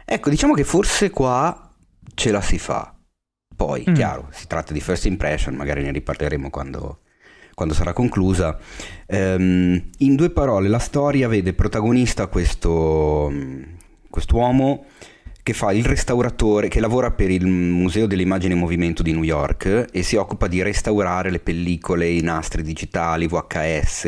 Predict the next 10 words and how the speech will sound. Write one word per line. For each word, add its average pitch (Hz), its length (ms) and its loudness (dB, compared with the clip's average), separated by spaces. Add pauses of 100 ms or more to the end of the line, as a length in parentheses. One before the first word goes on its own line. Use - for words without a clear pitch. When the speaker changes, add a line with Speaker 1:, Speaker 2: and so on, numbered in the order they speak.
(440)
Speaker 1:
mm, 73 500 -6
sedici 85 360 -6
millimetri. 80 840 -2 (500)
Eh, 50 800 -2 (680)
la, 87 160 -2
la 90 100 0
prima 104 220 -2
puntata 107 300 -2
è - 20 -2
affascinante 98 800 -2